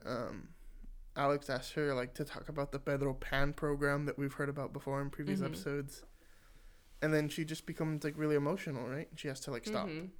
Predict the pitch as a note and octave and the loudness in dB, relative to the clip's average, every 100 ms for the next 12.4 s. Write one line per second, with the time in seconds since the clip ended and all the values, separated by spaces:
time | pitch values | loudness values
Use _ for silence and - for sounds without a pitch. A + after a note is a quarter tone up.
0 | - - - - F#3 G3 F#3 - C#3+ D3 | -6 -8 -12 -12 -10 -10 -10 -2 -2 -2
1 | - - - - - - - - - - | -6 -20 -20 -20 -20 -20 -20 -20 -20 -20
2 | - - D#3+ D3+ D3 - - - - D#3 | -20 -10 -8 -6 -8 -10 -12 -10 -8 -8
3 | D3 - - - D3+ C#3+ - - G#3+ A3 | -8 -8 -10 -8 -8 -6 -10 -8 -6 -2
4 | G#3+ G#3+ G#3+ - - _ - - D#3 - | -2 -2 -4 -8 -20 _ -20 -10 -8 -6
5 | D#3+ - - - - - - - F#3+ - | -8 -10 -12 -14 -14 -18 -20 -12 -10 -10
6 | - - - - - G3 G#3 F#3+ E3 - | -10 -8 -6 -6 -6 -6 -4 -2 -2 -4
7 | G#2 - - - - - F3 - - - | -4 -6 -6 -6 -6 -8 -8 -10 -8 -8
8 | D#3 D3+ D3+ D3+ F#3 - - - - - | -6 -4 -4 -4 -8 -12 -20 -20 -20 -20
9 | - - - - - - - - - - | -20 -20 -20 -20 -20 -20 -20 -20 -20 -20
10 | - - - D3 - D3 C#3+ E3+ E3+ F3 | -20 -20 -12 -6 -2 0 0 2 2 0
11 | F3 D#3 C#3+ C#3+ - B2+ B2+ C#3 - B2+ | 0 2 2 0 -2 -6 -4 -6 -4 -4
12 | C3 A#2 A#2+ - | -4 -4 -4 -6